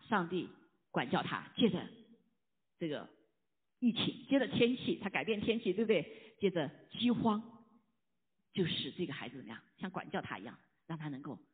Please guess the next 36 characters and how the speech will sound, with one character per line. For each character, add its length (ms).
悔 240
改 120
回 100
来。 60
啊， 140
可 80
能 120
很 100
多 100
人 80
没 60
有 60
看 180
到 80
这 160
个， 120
但 160
是 140
我 100
们 120
知 100
道 140
我 40
们 100
的 180
阿 120
爸 140
天 220
父， 100
这 180
位 120
完 240
美 160
的 100
天 260
父， 160